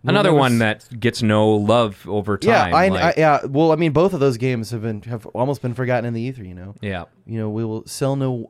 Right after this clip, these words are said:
Speaker 1: Einhander before it's time hander. Um,
Speaker 2: Wah, wah.
Speaker 1: wah,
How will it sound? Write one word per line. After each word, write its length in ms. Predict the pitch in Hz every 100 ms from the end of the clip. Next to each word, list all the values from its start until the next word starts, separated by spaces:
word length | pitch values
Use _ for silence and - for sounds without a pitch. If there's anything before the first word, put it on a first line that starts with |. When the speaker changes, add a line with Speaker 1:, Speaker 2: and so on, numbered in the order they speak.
| -
Speaker 1:
Einhander 600 | 123 127 113 107 101 95
before 340 | 92 107 104
it's 160 | 95 -
time 300 | - 113 98
hander. 420 | 95 90 87 104 _ _ _ _ _ -
Um, 500 | 110 107 104 98 101
Speaker 2:
Wah, 200 | 107 104
wah. 240 | 95 87 - _ -
Speaker 1:
wah, 460 | 113 131 127 90